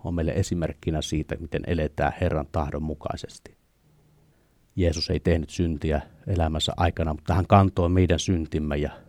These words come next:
sovitti ne Kolkatan ristillä. Ja tämä on meidän uskomme perusta. Paavalikin kertoo, kuinka hän tahtoi muistaa vain Jeesuksen ja hänet ristiinnaulittuna. Sovitus oli hänelle niin tärkeä asia.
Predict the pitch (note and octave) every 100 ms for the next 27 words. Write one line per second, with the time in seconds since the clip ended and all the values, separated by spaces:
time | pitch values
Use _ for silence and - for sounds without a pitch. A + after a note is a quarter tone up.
0 | - _ - - F#2+ F2 C#2+ - - -
1 | D2 - - - - - - - - -
2 | _ _ _ _ _ _ _ _ E2+ F#2+
3 | G#2 E2+ C#2+ C2+ D2 C#2+ - - D#2+ C#2+
4 | - E2 D2+ - - - _ _ _ _
5 | _ _ _ _ _ _ _ _ _ _
6 | _ _ _ _ _ _ _ _ _ -
7 | F#2+ E2+ E2+ - F2 F2+ E2 - D2+ -
8 | - _ _ _ - - G2 F2 D#2+ E2
9 | D#2 - D#2 E2+ D#2+ - D#2 E2 D#2 D#2+
10 | D2+ - - D2 C#2+ D#2+ D2+ - - -
11 | - D2 - - D#2 C#2 - - - -
12 | - _ _ _ _ - E2+ D#2+ D#2 -
13 | - D2+ D2 - _ _ _ - F2+ E2+
14 | D#2+ D2+ D2+ - E2 D2 D#2 C#2+ D#2 -
15 | D2 -